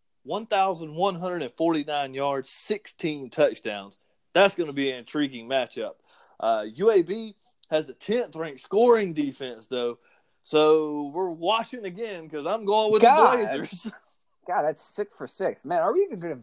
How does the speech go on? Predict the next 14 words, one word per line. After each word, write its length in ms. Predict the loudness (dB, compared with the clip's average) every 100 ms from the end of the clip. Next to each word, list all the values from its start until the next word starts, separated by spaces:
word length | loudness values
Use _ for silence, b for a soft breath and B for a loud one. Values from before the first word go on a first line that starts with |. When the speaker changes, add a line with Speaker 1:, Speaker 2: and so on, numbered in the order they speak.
| -4
Speaker 2:
find 220 | -2 -2
one 120 | -6
we 100 | -8
disagree 420 | -8 -8 -10 -12
on? 180 | -12 -12 -12 -8
Speaker 1:
<laughs> 680 | -8 -8 _ _ _ _ -8
I'm 120 | -6
sure 200 | -2 -2
we 80 | 0
will 180 | 0 -2
at 60 | -4
some 220 | -10 -10
point. 280 | -12 -12 -14 _ _ _ _ _ _ _ -20 2
Speaker 2:
Probably. 520 | 6 6 6 4 2